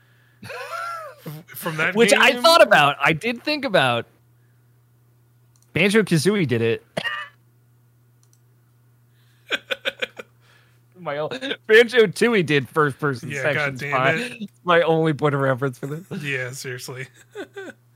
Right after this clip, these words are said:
Speaker 1: As long as you control it with more than just the Wii, Wii remote, it would have been fine,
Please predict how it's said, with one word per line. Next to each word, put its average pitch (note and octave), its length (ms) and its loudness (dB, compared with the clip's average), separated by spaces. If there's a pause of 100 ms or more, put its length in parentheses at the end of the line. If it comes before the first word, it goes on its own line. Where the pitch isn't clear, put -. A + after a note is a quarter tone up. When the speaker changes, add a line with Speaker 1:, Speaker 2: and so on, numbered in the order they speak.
(460)
Speaker 1:
As - 80 -8
long F#3 120 0
as G3+ 80 -4
you F#3+ 80 -4
control C3 360 0
it G2+ 40 -2
with B3 100 -4
more B3+ 200 -4
than A#2 140 -6
just G2+ 240 -6
the G2 80 -4
Wii, - 260 -6 (180)
Wii A2+ 180 0
remote, A2 380 -2 (720)
it C#3 80 0
would C#3 120 0
have A#2 80 -4
been G#2+ 160 -2
fine, A#2 380 -10